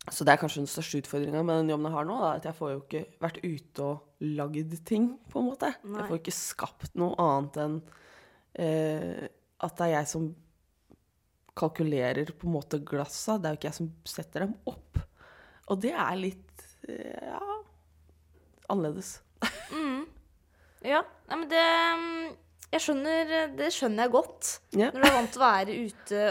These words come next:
Speaker 2: og være litt mer, ja, med det å produsere for hen-, med hendene, liksom. Og så plutselig skal du sitte inne.
Speaker 1: Og så savner man den der byggeplasskulturen.
Speaker 2: Ja.
Speaker 1: Man savner liksom lunsjen i brakka.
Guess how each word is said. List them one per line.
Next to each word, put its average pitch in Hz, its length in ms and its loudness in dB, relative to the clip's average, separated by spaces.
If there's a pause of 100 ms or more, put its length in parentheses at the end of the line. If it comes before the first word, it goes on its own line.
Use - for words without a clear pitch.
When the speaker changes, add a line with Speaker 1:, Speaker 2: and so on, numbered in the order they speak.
Speaker 2:
og 226 80 2
være 196 320 4
litt 214 100 -10
mer, 196 300 -2
ja, 214 160 6 (260)
med 226 240 -2
det 208 80 2
å 202 60 -4
produsere 202 580 -4
for 208 160 -2
hen-, 208 240 -4
med 196 220 0
hendene, 185 260 -2
liksom. 285 300 -4 (340)
Og 226 80 -10
så 220 80 -10
plutselig 240 160 -2
skal 208 160 -4
du - 60 -10
sitte - 160 -10
inne. 202 260 -4 (680)
Speaker 1:
Og 220 120 -6
så 190 80 -4
savner 160 460 -4
man 170 160 2
den 160 100 0
der 147 220 -2
byggeplasskulturen. - 960 -8
Speaker 2:
Ja. 208 140 4
Speaker 1:
Man 175 100 0
savner 147 480 -2
liksom 165 320 -2
lunsjen 151 400 -4
i 170 80 -6
brakka. 165 540 -4